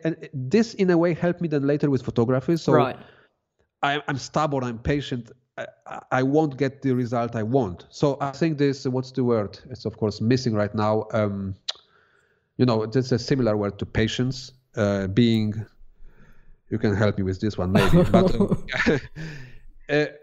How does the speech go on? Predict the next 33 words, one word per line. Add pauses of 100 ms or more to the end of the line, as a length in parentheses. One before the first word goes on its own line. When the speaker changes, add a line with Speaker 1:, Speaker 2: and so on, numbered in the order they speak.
(1500)
Speaker 1:
yeah,
this
patience,
you
know.
Speaker 2:
Right, (200)
yeah. (100)
Speaker 1:
Uh, (460)
this
what
I
learned, (180)
this
what
I
surely
learned
as
a,
as
a, (240)
you
know,
pianist (220)
and
kind
of
could
apply
to
my
photography
now.